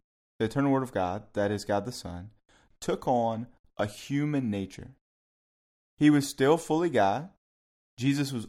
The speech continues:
always, always, always fully God, but he took on this human body, uh, this, this human soul, uh, this all, everything of a human nature in his one divine person.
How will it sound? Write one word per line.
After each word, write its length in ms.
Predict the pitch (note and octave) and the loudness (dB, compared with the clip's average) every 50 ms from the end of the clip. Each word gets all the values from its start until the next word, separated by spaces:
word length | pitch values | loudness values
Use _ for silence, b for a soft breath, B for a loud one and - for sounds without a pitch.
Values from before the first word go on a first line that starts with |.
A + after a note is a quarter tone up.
| - | -2
always, 680 | - A#2+ C3 C3+ C#3+ D3+ D3+ D3+ D3+ D3 D3 D3+ D3 - - _ - | 2 6 6 6 6 6 2 0 0 -2 -2 -4 -6 -10 -12 _ 2
always, 300 | - B2+ C3 C#3 C#3 C3+ | 4 4 4 4 2 0
always 420 | - - A2+ A2 G#2+ A2 A#2+ B2 - | 0 2 2 4 2 2 -2 -4 -6
fully 300 | - - B2 B2+ C#3+ B2+ | -8 -8 -6 -6 -6 -6
God, 400 | G#2 F2 F2 F2 F#2 G#2 A2+ b b b b b b _ | -8 -10 -10 -10 -12 -14 -16 b b b b b b _
but 160 | - C3 C3 | 0 0 0
he 120 | C3+ C#3+ C#3 | 0 -2 -4
took 300 | C#3 - - - - - | -6 -8 -14 -14 -10 -8
on 520 | C#3+ F#3 G#3 G3 E3 A#2+ A2+ A2+ A#2 A#2+ b b b b | -6 -4 -2 0 0 0 0 -2 -4 -6 b b b b
this 200 | - A#2+ A#2+ A#2 | -6 -4 -4 -4
human 400 | - - - C#3 C#3 C3+ A#2 G2+ | -6 -6 -2 0 0 2 0 0
body, 680 | F2 - - E2 B1+ A#1 C2+ F2 B2 D3 F3+ G3+ G#3+ b b b b b b - | -2 -4 -4 -4 -4 -4 -4 -4 -4 -6 -6 -6 -8 b b b b b b -4
uh, 160 | A2 G#2+ G#2+ | -2 -2 -2
this, 480 | E2+ - A2+ A2+ A2 G#2+ G#2+ - - - _ _ - | -2 -2 -2 -2 -2 -2 -2 -6 -12 -14 _ _ -8
this 180 | A2 A2 G#2 - - - | -6 -6 -6 -6 -8 -4
human 360 | A#2+ B2 B2+ B2 G#2+ F#2 F2 | -2 -2 -2 -2 -4 -4 -8
soul, 800 | - - - - - F#2+ F2+ F2+ G#2 A#2+ D#3 G#3 B3 C#4 C4 - _ _ _ _ _ _ _ _ - | -10 -12 -14 -12 -8 -6 -4 -4 -2 -2 -4 -4 -6 -6 -10 -12 _ _ _ _ _ _ _ _ -6
uh, 60 | A#2 | -4
this 280 | A2+ A#2 A2 - - - _ - - - - | -4 -4 -4 -6 -10 -16 _ -20 -8 -2 2
all, 380 | A#2+ B2+ C#3+ D3+ D#3 D#3 - - | 2 4 4 4 4 2 2 2
everything 500 | A#2+ B2 B2+ D3 D3+ C#3+ D3 C3+ C3 - | 0 0 2 0 -2 -2 -4 -6 -4 -6
of 140 | - A2+ | -6 -6
a 60 | A#2 A2 | -6 -6
human 260 | A2 C3+ C3+ C3 G#2+ | -6 -6 -6 -4 -4
nature 240 | F#2+ F#2+ F#2+ - - | -6 -6 -8 -10 -10
in 160 | - A#2 A2+ | -8 -8 -6
his 220 | A#2+ B2 A#2 A2+ | -6 -8 -8 -8
one 180 | G2+ G2 F#2+ F#2+ | -10 -10 -8 -8
divine 340 | F#2+ F#2 F2+ F2+ F#2+ G2+ A2 | -8 -8 -10 -10 -10 -10 -10
person. 380 | - G3 C#4 C#4 - - - | -8 -8 -10 -10 -10 -14 -16